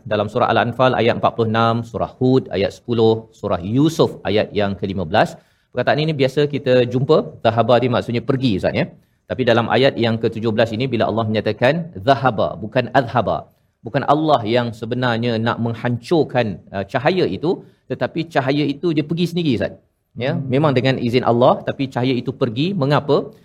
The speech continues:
Speaker 1: Kerana orang-orang yang ada penyakit hati ini, mereka dibekalkan api sebentar tadi. Orang beriman dah bekalkan dah, dah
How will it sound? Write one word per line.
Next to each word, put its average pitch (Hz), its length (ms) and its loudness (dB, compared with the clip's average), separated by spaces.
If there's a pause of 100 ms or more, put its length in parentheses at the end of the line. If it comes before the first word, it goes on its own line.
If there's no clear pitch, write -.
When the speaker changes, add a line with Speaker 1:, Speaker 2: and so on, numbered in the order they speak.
(140)
Speaker 1:
Kerana 143 480 2
orang-orang 143 640 2
yang 127 160 2
ada 131 80 0
penyakit 139 400 0
hati 131 400 -2
ini, 110 160 -4 (160)
mereka 123 320 2
dibekalkan 139 960 0 (320)
api 127 640 -4
sebentar 110 400 -2
tadi. 113 320 -2 (320)
Orang 135 240 0
beriman 160 320 -2
dah 143 160 2
bekalkan 160 560 0
dah, - 240 -2
dah 127 200 0